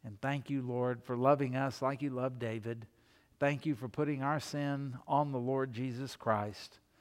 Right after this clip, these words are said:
Thank you for your forgiveness, grace, and mercy.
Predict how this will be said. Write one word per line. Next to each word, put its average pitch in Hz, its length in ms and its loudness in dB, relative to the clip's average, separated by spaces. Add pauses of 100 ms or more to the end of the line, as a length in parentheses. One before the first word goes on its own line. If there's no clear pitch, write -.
(220)
Thank 151 260 2
you 156 120 2
for 147 120 -4
your 135 160 -2
forgiveness, 147 680 0
grace, 143 500 2
and 151 160 -4
mercy. 120 540 -2